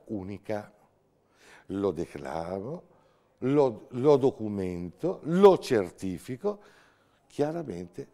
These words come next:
pubblicamente. È un'opera unica. Certo, vi sono altre opere con la tipologia della finestra, ma non tantissime, e ognuna, ognuna di queste opere ha la sua peculiarità, le sue differenze,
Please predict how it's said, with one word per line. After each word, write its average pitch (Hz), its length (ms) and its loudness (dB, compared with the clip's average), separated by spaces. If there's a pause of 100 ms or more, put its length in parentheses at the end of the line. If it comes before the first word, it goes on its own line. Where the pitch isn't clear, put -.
(160)
pubblicamente. 110 920 -10 (120)
È 226 100 -8
un'opera 127 520 -6 (160)
unica. 82 460 -10 (340)
Certo, - 420 2
vi 98 100 -10
sono 131 380 -4
altre 117 460 2
opere 87 380 -2
con 101 200 -8
la 95 80 -8
tipologia 92 720 -6
della 69 180 -16
finestra, 82 580 -14 (440)
ma 80 100 -8
non 85 320 -4
tantissime, 85 960 -8 (380)
e 151 180 2
ognuna, 165 600 0 (280)
ognuna 113 400 -2
di 110 80 0
queste 110 240 -4
opere 170 320 -4 (420)
ha 147 160 6
la 185 120 2
sua 165 220 -6
peculiarità, 127 800 -2
le 101 120 -4
sue - 160 -8
differenze, 123 600 -8